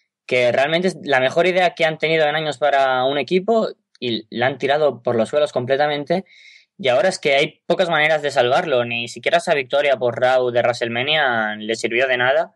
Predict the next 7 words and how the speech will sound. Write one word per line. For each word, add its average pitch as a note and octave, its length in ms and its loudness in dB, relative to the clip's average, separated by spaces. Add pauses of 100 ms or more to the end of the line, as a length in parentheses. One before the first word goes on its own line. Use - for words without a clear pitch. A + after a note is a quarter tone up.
(300)
ni A#2 380 -2
ese B2 220 -2
ataque B2 500 0
a G#2+ 300 0
Wade A2 240 -2
Barrett, C#3+ 480 0
ni... A2+ 200 -8